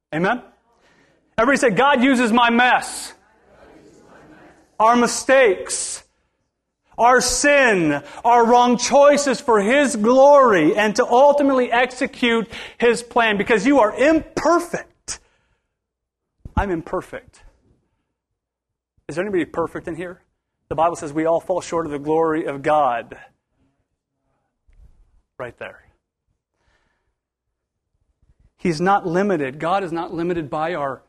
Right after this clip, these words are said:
our sin. God can do all things through all people. All people. God can do all things through all people.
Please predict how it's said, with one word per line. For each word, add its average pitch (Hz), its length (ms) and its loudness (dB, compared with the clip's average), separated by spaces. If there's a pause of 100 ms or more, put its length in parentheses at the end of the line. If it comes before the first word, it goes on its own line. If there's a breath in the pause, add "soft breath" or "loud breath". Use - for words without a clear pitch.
(160)
our 156 140 -4
sin. 143 560 -14 (1700 soft breath)
God 214 220 4
can 220 100 -2
do 208 120 4
all 226 160 4
things 220 400 0
through 190 300 -2 (280 soft breath)
all 196 220 0
people. - 580 -16 (1700)
All 147 140 -6
people. - 480 -18 (1800)
God 180 240 2
can 190 100 -2
do 175 240 -2 (680)
all 196 200 4
things 139 600 -6 (600)
through 147 160 -4
all 127 140 -2
people. - 560 -14